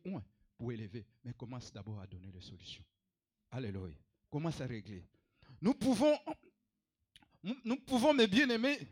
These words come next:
<clears throat> voir que non, le Seigneur est capable de faire au-delà.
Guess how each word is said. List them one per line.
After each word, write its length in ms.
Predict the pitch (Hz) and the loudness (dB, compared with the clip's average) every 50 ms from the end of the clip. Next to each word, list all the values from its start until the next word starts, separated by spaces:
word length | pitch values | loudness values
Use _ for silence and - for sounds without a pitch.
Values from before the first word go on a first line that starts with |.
| - _ _ - | -18 _ _ -8
<clears throat> 1200 | - - - - - _ _ _ _ _ _ _ _ _ _ _ - - _ - - - _ - | -6 -6 -6 -8 -12 _ _ _ _ _ _ _ _ _ _ _ -20 -20 _ -20 -20 -20 _ -10
voir 360 | 135 139 127 190 277 302 269 - | -6 2 6 8 8 8 6 6
que 100 | 247 226 | 4 6
non, 200 | 220 254 277 262 | 6 8 8 8
le 120 | 233 226 | 8 8
Seigneur 340 | - - 226 226 269 285 277 - | 8 6 2 2 4 2 2 2
est 100 | - 247 | 2 0
capable 600 | - - 220 180 - - 247 247 240 214 190 180 160 | 0 0 -4 -4 0 0 0 0 0 -2 -2 -2 -2
de 100 | 156 156 | -2 -2
faire 360 | - - 220 220 202 180 - - - - - _ _ - | -2 2 0 2 0 0 -6 -10 -14 -20 -20 _ _ 6
au-delà. 480 | 220 226 202 175 214 214 262 233 151 | 6 6 8 6 4 4 2 0 -4